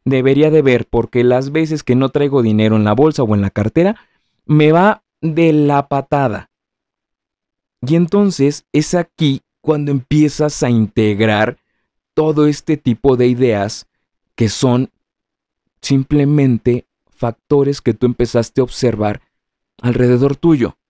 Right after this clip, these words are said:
y los fuiste considerando como verdades. ¿Estarán erradas o no? No lo sabemos. Si te funcionan o no te funcionan, eso ya ves en las consecuencias de tus actos.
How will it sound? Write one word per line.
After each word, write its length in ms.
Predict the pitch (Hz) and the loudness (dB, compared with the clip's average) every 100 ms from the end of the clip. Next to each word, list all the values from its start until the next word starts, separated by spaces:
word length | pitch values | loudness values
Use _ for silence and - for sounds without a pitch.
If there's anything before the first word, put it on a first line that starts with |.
| _ _ _ _ _ | _ _ _ _ _
y 100 | 151 | 0
los 180 | 151 143 | 2 0
fuiste 300 | 165 160 175 | -4 -4 -4
considerando 760 | - 160 139 131 123 131 143 156 | -2 -4 0 0 0 0 -2 -2
como 280 | 165 139 | -2 0
verdades. 680 | 113 110 107 147 143 76 - _ _ _ _ _ _ _ _ | 0 0 0 -2 -2 -6 -14 _ _ _ _ _ _ _ _
¿Estarán 440 | 113 - 104 110 120 | -10 -4 0 2 0
erradas 560 | 135 139 139 139 135 | 0 -2 0 -2 -4
o 120 | 110 113 | -2 0
no? 360 | 135 160 175 _ _ - | 2 0 -2 _ _ -2
No 240 | 131 156 | 0 2
lo 120 | 180 | 0
sabemos. 680 | 170 147 160 196 147 85 - _ _ _ _ _ _ _ _ _ | -2 -2 0 0 0 -4 -12 _ _ _ _ _ _ _ _ _
Si 160 | - | -2
te 140 | 143 143 | 0 -2
funcionan 720 | 135 131 131 185 180 156 117 | 0 -2 0 -2 0 0 0
o 80 | 120 | 0
no 140 | 147 | -2
te 100 | 180 | -4
funcionan, 720 | 151 135 120 160 156 120 113 _ _ | -4 -2 -2 -2 0 -2 -4 _ _
eso 360 | - 175 - 190 | 0 0 2 -2
ya 220 | 160 156 | 0 -2
ves 340 | 151 151 190 180 | 0 0 0 0
en 120 | 135 | -2
las 140 | 110 | -2
consecuencias 640 | - 101 110 - 110 120 110 | -2 -2 -4 -2 -2 0 -2
de 80 | |
tus 280 | 104 120 - | -2 -4 -2
actos. 520 | 143 147 - 78 - | -4 -4 -10 -12 -12